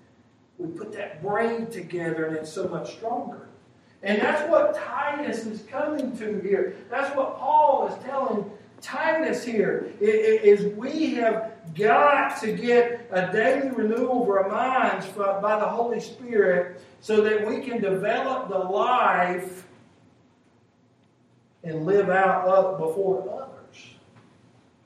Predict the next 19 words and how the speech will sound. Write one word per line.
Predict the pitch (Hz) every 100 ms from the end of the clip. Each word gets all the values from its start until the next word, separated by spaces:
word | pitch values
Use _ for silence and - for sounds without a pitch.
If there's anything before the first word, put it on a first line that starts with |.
| _ _ _
the |
way | 143 156 160
God | 160 165 160 156
wants | 156 -
us | -
to | -
live | - - - - - _ _ _
and | 175
make | 170 175 170
an | 180 -
influence. | - - 175 - - - - _ - - _ -
So | - 220 214
here, | 208 185 320 -
as | 208 185 262
we | 311
look | 262 262 -
at | 240 -
these | 220 196
things, | 220 208 190 - -